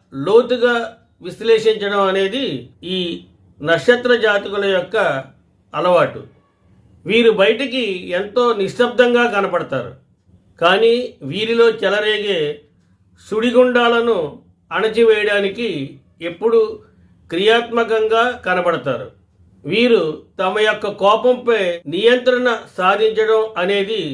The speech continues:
చాలా అత్యుత్తమంగా ఉంటుంది. పరిస్థితులు నిరంతరం వీరిని పరీక్షలకి గురి చేస్తూనే ఉంటాయి. అయితే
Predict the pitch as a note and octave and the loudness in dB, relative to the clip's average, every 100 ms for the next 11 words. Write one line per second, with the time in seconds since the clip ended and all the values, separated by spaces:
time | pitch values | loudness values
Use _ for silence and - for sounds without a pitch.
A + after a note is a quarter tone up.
0 | B2+ - _ F3 F#3 F#3+ F3+ F3+ - _ | -12 -18 _ 0 2 2 -2 -6 -14 _
1 | F#3 F#3+ - B3+ B3+ B3 B3 A#3+ A#3+ B3 | -4 -4 2 0 4 2 4 2 2 2
2 | A#3 G3 D3 C#3 A2 G2+ _ _ _ _ | 2 0 -4 -8 -10 -18 _ _ _ _
3 | _ _ F3+ G#3+ B3+ B3+ C#4+ C#4+ C#4 A#3 | _ _ 2 2 2 -2 -4 0 2 4
4 | A3 A#3+ A#3 A#3+ A#3 A#3 F#3 F#3 A3 A3 | 2 0 0 0 2 0 -4 -4 0 0
5 | G3+ D#3 C#3+ C#3+ _ _ _ _ _ - | 0 -4 -8 -14 _ _ _ _ _ -2
6 | F3+ A#3 B3 - C4 B3 A#3+ G#3 D#3+ D3+ | 0 0 0 4 4 4 -2 -6 -6 -12
7 | - _ _ - C#3+ G#3+ A3 A3+ G#3+ A3 | -16 _ _ -18 -6 -4 2 2 2 2
8 | A3 A3 F#3+ C#3+ C#3+ A2+ - _ _ _ | 4 4 2 -4 -4 -6 -10 _ _ _
9 | _ - D#3 G3 G3+ | _ -8 0 2 2